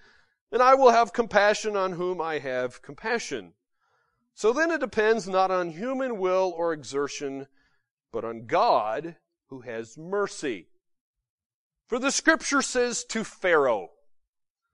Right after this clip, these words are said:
'For this very purpose I have raised you up, that I might show my power in you,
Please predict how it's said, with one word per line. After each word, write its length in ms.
'For 160
this 220
very 340
purpose 520
I 140
have 140
raised 540
you 200
up, 280
that 100
I 100
might 240
show 320
my 200
power 520
in 140
you, 420